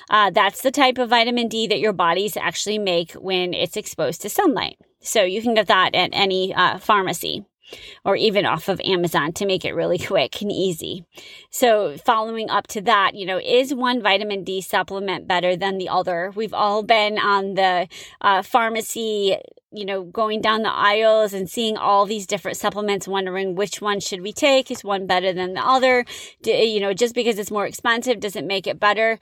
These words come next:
Uh, the one thing, you know, I always bring people back to where none of these supplements are regulated. So,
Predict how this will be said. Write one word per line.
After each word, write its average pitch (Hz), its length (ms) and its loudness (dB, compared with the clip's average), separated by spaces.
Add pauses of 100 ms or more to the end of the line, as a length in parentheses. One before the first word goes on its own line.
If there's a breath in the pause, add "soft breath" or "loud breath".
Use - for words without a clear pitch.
(300 loud breath)
Uh, 190 560 4
the 233 140 2
one 233 240 -2
thing, 254 420 0
you 226 120 -6
know, 220 60 0
I 185 120 4
always 233 240 2
bring 262 220 -2
people 233 260 -4
back 202 280 2
to 247 120 -6
where 208 220 -2
none 214 320 2
of 277 100 0
these 233 180 -4
supplements 220 540 -2
are 202 140 2
regulated. 190 840 2
So, 190 420 2